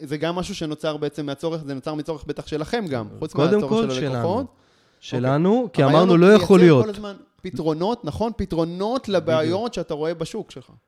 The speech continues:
Speaker 2: לא יכול להיות שהתפיסה, אה, הישראלית מאחרת אחרי התפיסה הבינלאומית, לא אומר אפילו אמריקאית, בהרבה מאוד שנים. בסדר?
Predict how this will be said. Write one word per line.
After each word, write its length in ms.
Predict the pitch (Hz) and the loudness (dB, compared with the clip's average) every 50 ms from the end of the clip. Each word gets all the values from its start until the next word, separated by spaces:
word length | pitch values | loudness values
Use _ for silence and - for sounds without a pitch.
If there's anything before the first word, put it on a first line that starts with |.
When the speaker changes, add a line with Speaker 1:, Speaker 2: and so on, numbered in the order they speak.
| _ _ - | _ _ 0
Speaker 2:
לא 220 | 117 139 165 185 | 4 4 6 6
יכול 280 | 185 175 - - 160 147 | 4 2 0 0 0 0
להיות 480 | 139 131 127 143 170 180 _ _ _ _ _ _ _ _ _ _ | 0 0 0 -2 -4 -6 _ _ _ _ _ _ _ _ _ _
שהתפיסה, 1700 | - - - - 131 120 117 113 113 110 110 110 110 110 107 107 107 104 - _ _ - _ - - 127 117 - - - 156 143 127 117 101 _ _ _ _ - | -20 -20 -16 -12 -10 -10 -8 -8 -8 -8 -8 -8 -8 -10 -10 -10 -10 -12 -14 _ _ -20 _ -20 -16 -16 -14 -14 -12 -10 -8 -8 -10 -10 -14 _ _ _ _ -18
אה, 40 | 113 110 107 104 104 101 101 101 101 98 95 98 98 98 98 98 101 - | -16 -14 -12 -12 -12 -12 -12 -12 -12 -14 -14 -14 -14 -14 -14 -16 -16 -14
הישראלית 680 | 101 104 101 - - 110 110 110 113 131 143 156 - - | -14 -12 -12 -12 -12 -10 -10 -10 -8 -8 -8 -10 -10 -10
מאחרת 840 | 120 123 113 113 110 - - 160 156 147 139 127 113 - _ _ _ _ _ _ - | -10 -8 -6 -6 -8 -8 -6 -6 -6 -6 -6 -8 -10 -10 _ _ _ _ _ _ -20
אחרי 220 | 107 - - 139 | -16 -10 -8 -8
התפיסה 340 | 131 - - 120 - 147 131 | -8 -8 -10 -12 -8 -6 -6
הבינלאומית, 580 | 127 123 113 147 151 147 139 135 139 147 151 - | -6 -4 -2 -2 -2 -2 -2 -4 -6 -8 -8 -8
לא 60 | 151 | -8
אומר 160 | 165 165 156 | -8 -8 -8
אפילו 200 | 147 - 147 135 | -8 -10 -10 -10
אמריקאית, 600 | 123 123 117 113 - - 143 147 165 196 202 _ _ _ _ _ _ _ _ _ _ _ _ _ | -10 -10 -12 -12 -10 -10 -8 -8 -8 -8 -10 _ _ _ _ _ _ _ _ _ _ _ _ _
בהרבה 460 | 110 107 120 113 113 110 104 101 135 135 | -14 -12 -10 -10 -10 -10 -10 -8 -8 -6
מאוד 200 | 131 127 123 - | -6 -8 -10 -12
שנים. 280 | - 123 110 101 92 90 _ _ _ _ _ _ _ _ _ - | -14 -16 -16 -16 -16 -20 _ _ _ _ _ _ _ _ _ -18
בסדר? 280 | - 117 131 147 151 | -16 -12 -12 -12 -12